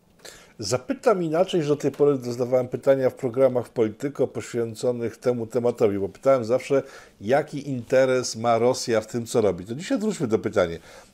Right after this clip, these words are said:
Jaki interes mają Brytyjczycy i Amerykanie w zaognianiu sytuacji i destabilizacji, e, sytuacji w, na, na Ukrainie? Bo, e, był spokój, tak?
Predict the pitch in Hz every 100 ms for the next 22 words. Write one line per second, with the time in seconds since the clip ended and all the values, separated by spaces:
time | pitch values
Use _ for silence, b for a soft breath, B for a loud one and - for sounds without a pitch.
0 | - 101 214 - 294 156 123 117 110 110
1 | 110 101 113 117 117 95 117 113 - 110
2 | 104 101 98 95 104 110 107 95 98 110
3 | 107 107 113 104 - 98 104 101 107 -
4 | 113 120 107 110 - 104 107 98 107 104
5 | - 101 B B B 92 98 101 101 101
6 | 101 101 - 120 110 110 107 - 101 101
7 | 92 98 107 98 117 110 107 110 90 87
8 | 92 156 B B B _ _ _ - 101
9 | 110 113 120 131 240 - 214 120 95 90
10 | 180 -